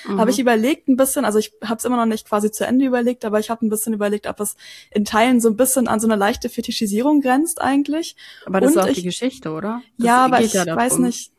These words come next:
Speaker 2: ja, aber ich weiß nicht, ob das so genug klar gemacht wurde. Das war so ein bisschen meine Überlegung, die ich hatte. Und, ähm, dann habe ich noch überlegt, ob die, ähm, Revolution vor allem am Anfang so ein bisschen jessifiziert wurde. <laughs> Weißt du, ähm,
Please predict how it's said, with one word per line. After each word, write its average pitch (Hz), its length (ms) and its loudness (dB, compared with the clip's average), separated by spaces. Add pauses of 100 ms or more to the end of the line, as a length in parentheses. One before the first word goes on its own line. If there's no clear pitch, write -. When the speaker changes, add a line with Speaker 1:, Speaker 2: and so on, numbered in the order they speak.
Speaker 2:
ja, 233 360 4
aber 247 120 2
ich 233 120 -4
weiß 233 220 0
nicht, 233 180 -4
ob - 120 -12
das - 460 -6 (160)
so - 300 -6 (220)
genug 226 260 2
klar 220 240 0
gemacht 202 360 -4
wurde. 202 140 -2
Das 202 140 -4
war 214 100 0
so 208 80 -2
ein 196 40 -2
bisschen 208 260 -2
meine 208 240 -2
Überlegung, 196 600 -4 (180)
die 202 60 -6
ich - 140 -8
hatte. 269 340 -4 (640)
Und, 262 480 2
ähm, 220 480 -2
dann 226 320 2
habe 269 120 2
ich 262 60 2
noch 254 140 0
überlegt, 233 520 0
ob 220 120 -4
die, 226 300 0 (720)
ähm, 220 240 2
Revolution 233 680 2
vor 240 160 -6
allem 233 160 2
am 220 100 2
Anfang 240 380 2
so 226 80 0
ein 214 80 2
bisschen 233 360 2
jessifiziert 240 840 2
wurde. 220 320 6
<laughs> - 1080 -6
Weißt 214 280 2
du, 294 100 0
ähm, 226 420 2